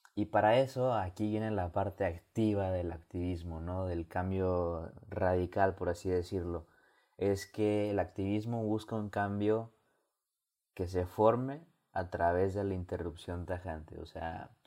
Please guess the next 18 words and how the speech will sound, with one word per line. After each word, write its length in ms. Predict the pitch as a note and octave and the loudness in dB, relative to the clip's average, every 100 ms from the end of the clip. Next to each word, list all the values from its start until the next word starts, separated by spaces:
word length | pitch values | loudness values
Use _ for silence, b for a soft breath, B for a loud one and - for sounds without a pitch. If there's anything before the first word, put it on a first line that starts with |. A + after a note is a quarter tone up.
| b b - | b b -6
a 200 | F2+ - | -6 2
partir 500 | F2+ - A#2 B2 A#2+ | 2 2 0 2 4
de 100 | A2 | 4
ahora 300 | G#2+ A#2 A#2+ | 6 4 2
se 240 | - F#2+ | -2 0
debe 260 | F#2 G#2 G#2 | 2 2 0
de 80 | F#2+ | -2
hacer 280 | F#2 G2+ | -2 -2
así 360 | G#2 G2+ F#2 E2 | -4 -4 -8 -8
y 120 | - E2+ | -8 -4
voy 180 | F#2+ G2+ | -2 -2
a 20 | |
estar 300 | - G#2+ G2+ | -2 -2 -2
activo, 560 | G2 - G2+ F2 D#2+ | -4 -4 -2 -2 -2
voy 220 | E2 F2+ F#2+ | -2 -2 -2
a 40 | |
estar, 460 | F#2 - G2 G2 - _ _ _ _ _ | -6 0 0 0 -8 _ _ _ _ _
eh, 680 | E2+ F2 F2 E2+ E2 D#2 | 0 2 2 -2 -4 -6